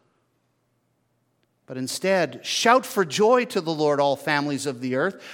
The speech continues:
Worship the Lord with gladness. Come before him with joyful songs. Know that the Lord is God. So at home,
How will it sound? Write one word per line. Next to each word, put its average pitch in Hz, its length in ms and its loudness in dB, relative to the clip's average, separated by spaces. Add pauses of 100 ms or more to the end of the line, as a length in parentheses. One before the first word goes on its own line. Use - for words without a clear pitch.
(100)
Worship 247 460 2
the 220 100 2
Lord 190 260 2
with 165 200 -6
gladness. 135 520 0 (220)
Come 226 200 0
before 240 440 0
him 226 220 -2
with 175 120 -4
joyful 165 400 -2
songs. 147 520 -4 (200)
Know 226 440 2
that 240 180 -6
the 202 80 2
Lord 196 540 2
is 190 400 -2
God. 113 520 -8 (2000)
So 139 200 -8
at 127 80 -8
home, 143 360 -4